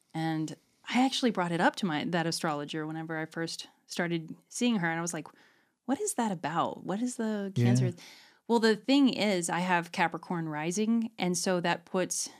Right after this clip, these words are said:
Speaker 1: Cancer on my seventh house cusp.
Speaker 2: Okay.
Speaker 1: And your seventh house is your orientation to partner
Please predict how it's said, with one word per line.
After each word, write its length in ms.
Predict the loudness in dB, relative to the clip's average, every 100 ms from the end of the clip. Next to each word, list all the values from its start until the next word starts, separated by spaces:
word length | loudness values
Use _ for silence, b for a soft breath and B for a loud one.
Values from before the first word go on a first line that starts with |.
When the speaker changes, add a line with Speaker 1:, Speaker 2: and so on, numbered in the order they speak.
| b _ -8
Speaker 1:
Cancer 600 | 2 2 2 0 -2 -2
on 460 | -2 0 0 0 -4 -6
my 320 | -4 -2 -2
seventh 440 | -2 0 0 0
house 340 | -2 -4 -4 -6
cusp. 500 | -2 -2 0 -4 -6 -8
Speaker 2:
Okay. 360 | -6 -4 -2
Speaker 1:
And 120 | 0 0
your 80 |
seventh 400 | 0 2 2 2
house 420 | 0 2 2 0 -4
is 380 | -2 -2 -2
your 360 | -4 -4 -4 -6 -12 _
orientation 640 | -4 -2 -2 -2 -4 -4 -6
to 120 | -8
partner 600 | -2 0 0 -2 -6 -10